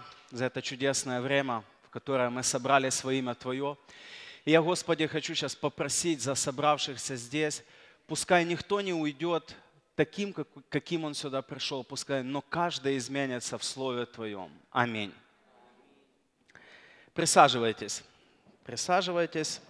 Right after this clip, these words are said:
Хочу рассказать одну историю. Несколько лет со мной,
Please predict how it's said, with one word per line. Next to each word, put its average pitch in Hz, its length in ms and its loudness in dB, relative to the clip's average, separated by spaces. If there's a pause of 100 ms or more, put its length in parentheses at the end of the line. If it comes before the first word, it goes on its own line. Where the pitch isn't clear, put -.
(460)
Хочу 135 240 2
рассказать 143 500 4
одну 139 260 -4
историю. 107 520 -4 (440)
Несколько 185 440 6
лет 185 200 8
со 180 140 2
мной, 165 300 0